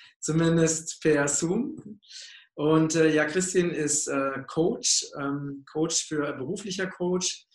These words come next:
für Unternehmerinnen besonders und hat einen Podcast, der heißt Christine Woltmann, wo es hauptsächlich darum geht, eben Frauen in ihre Kraft zu bringen, Frauen zu unterstützen,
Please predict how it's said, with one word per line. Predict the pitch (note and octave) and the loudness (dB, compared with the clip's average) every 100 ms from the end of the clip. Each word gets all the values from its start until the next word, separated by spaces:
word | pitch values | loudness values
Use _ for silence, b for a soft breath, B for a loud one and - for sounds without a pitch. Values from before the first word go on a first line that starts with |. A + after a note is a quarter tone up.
| b _ | b _
für | - | -6
Unternehmerinnen | D#3 D3+ C#3+ C#3+ E3 F3 D#3 C#3+ F#3 G#3 G#3 | -4 -2 -2 -2 0 0 0 0 0 0 -4
besonders | F#3+ F3 G3 G3+ G#3+ - - _ _ _ - | -4 -4 -4 -4 -6 -8 -12 _ _ _ -8
und | C#3 | -4
hat | D#3 D#3 | -2 -2
einen | D3+ D3+ | -4 -6
Podcast, | D3+ E3+ - - F3 F3 F3 - | -4 -4 -6 -4 -2 -2 -4 -4
der | D3 | -2
heißt | C#3+ - | -4 -6
Christine | D#3+ D3+ D3+ C3 | -8 -8 -6 -4
Woltmann, | B2+ E3+ F#3+ G3+ A3 A3+ b b b - | -2 -2 -4 -4 -6 -8 b b b -6
wo | D3 | 0
es | D#3 D#3 | 2 2
hauptsächlich | D#3 - D#3+ D#3 | -2 -2 -2 -2
darum | D#3 D3 D3 | -2 -2 -2
geht, | C#3 C#3+ | -2 -2
eben | C3+ C3+ C#3 C3 | -4 -6 -6 -8
Frauen | C3 C3 D3 D#3 D#3 | -8 -2 0 0 -2
in | C#3 C3+ | -6 -8
ihre | B2+ | -8
Kraft | - F3 - | -4 -4 -6
zu | E3+ | -12
bringen, | - D3+ D3 D3 C#3 | -8 -4 -2 -4 -8
Frauen | - C3+ | -10 -10
zu | C3 | -10
unterstützen, | B2+ A#2+ E3 E3 D#3 D3+ | -10 -8 -8 -8 -10 -12